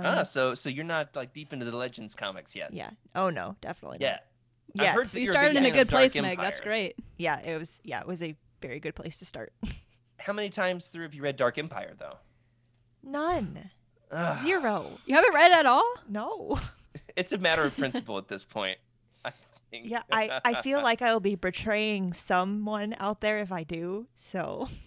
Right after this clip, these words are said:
Speaker 1: Oh,
Speaker 3: Fair
Speaker 1: we got
Speaker 3: enough.
Speaker 1: an update from Freddie. Freddie, you got your first, your first Star Wars comic? You think you tracked it down?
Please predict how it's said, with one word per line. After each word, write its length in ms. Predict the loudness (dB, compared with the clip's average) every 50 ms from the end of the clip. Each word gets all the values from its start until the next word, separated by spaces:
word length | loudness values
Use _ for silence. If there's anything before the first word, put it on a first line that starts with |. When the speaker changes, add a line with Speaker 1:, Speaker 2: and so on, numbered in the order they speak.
| -18 -20 -20 _ _ _ _ _ _ _ -2
Speaker 1:
Oh, 120 | 0 0
Speaker 3:
Fair 80 | 2 2
Speaker 1:
we 60 | 2
got 160 | 2 2 2
Speaker 3:
enough. 80 | 2 0
Speaker 1:
an 60 | 0 2 2 0 0
update 20 |
from 160 | 0 -4 -10 -4
Freddie. 360 | 0 2 2 2 0 -2 -4
Freddie, 240 | -2 0 0 0 -2
you 120 | -4 -4
got 220 | 0 0 0 2
your 100 | 0 -4
first, 560 | -4 0 0 2 2 2 0 -2 -8 -12 -14 -20 _ _ _ _ _ _ _ _
your 140 | -6 -4 -4
first 320 | -2 0 0 0 2 0 0
Star 220 | 2 4 4 6
Wars 200 | 6 4 2 2
comic? 280 | 0 0 2 2 0 -2
You 80 | -2
think 160 | -4 -4 -4
you 60 | -6 -2
tracked 280 | 2 2 2 2 0
it 100 | -4 0
down? 280 | 2 4 4 4 2